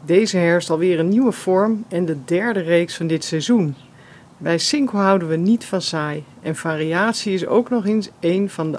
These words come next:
acht basisbehoeften van ieder mens. In de zomerpodcast maakt je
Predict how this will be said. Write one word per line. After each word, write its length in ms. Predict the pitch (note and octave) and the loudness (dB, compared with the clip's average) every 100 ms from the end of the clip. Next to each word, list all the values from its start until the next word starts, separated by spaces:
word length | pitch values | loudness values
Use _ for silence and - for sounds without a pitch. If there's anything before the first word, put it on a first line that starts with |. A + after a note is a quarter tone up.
| - | -6
acht 240 | - G3+ - | -6 -8 -4
basisbehoeften 920 | D#3+ F3+ G#3+ F#3 - E3+ E3+ D#3+ E3 | -2 -2 -4 -10 -10 -6 -6 -8 -10
van 200 | D#3+ D#3+ | -8 -4
ieder 280 | - B3+ E3 | 0 2 2
mens. 420 | C3+ B2 C#3 - - - - - - - - - - - - - - - | -2 -4 -10 -16 -20 -20 -20 -20 -20 -20 -20 -20 -20 -20 -20 -20 -10 0
In 160 | A#3 | 0
de 80 | F3+ | 0
zomerpodcast 1040 | D3 G#3 B3 A3+ - G3+ - F3+ E3+ E3+ D#3+ | 2 4 4 2 -2 -6 -4 -4 -4 -4 -6
maakt 260 | D3+ - | -8 -6
je 120 | D#3+ | -8